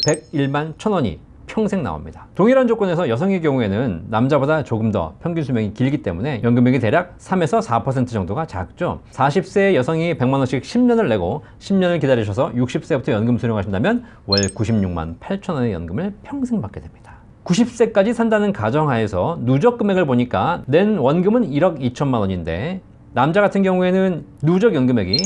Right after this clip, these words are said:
원금의 세 배인 삼억 육천사백만 원을 받으시게 됩니다. 여자의 경우에도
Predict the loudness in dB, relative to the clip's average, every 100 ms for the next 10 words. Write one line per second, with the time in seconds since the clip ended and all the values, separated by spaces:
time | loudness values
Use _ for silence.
0 | -4 0 2 2 0 0 -2 0 0 -2
1 | 0 2 2 0 -2 -2 -2 -2 -2 0
2 | 0 0 0 -2 -2 -4 -4 -10 -12 -16
3 | -16 -20 -20 -14 0 2 4 2 2 2
4 | 0 2